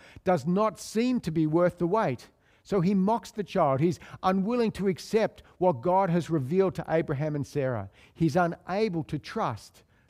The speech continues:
the promises of God. In fact, Paul in Galatians uses the differences between the conceptions of Ishmael and Isaac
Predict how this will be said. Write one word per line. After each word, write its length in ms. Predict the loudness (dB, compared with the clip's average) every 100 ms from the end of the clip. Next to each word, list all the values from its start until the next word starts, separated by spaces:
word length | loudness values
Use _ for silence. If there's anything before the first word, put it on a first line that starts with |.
| -8
the 80 |
promises 540 | -8 -2 -2 -2 -6 -10
of 140 | -8
God. 360 | -6 -6 -6 -10 _ _ _ _ _ _ _ _ -10
In 80 | -2
fact, 240 | 0 0
Paul 260 | -4 -6 -4
in 100 | -2
Galatians 680 | 0 0 -2 -2 -2 -4 -8 -20 -6
uses 460 | -2 -2 -2 -6
the 120 | -6 -4
differences 540 | -4 -4 -6 -4 -6
between 380 | -8 -6 -4 -2
the 80 | -4
conceptions 640 | -4 -4 -4 -4 -6 -4
of 80 | -2
Ishmael 440 | -4 -2 -2 0
and 100 | 0
Isaac 420 | 0 -2 -2 -2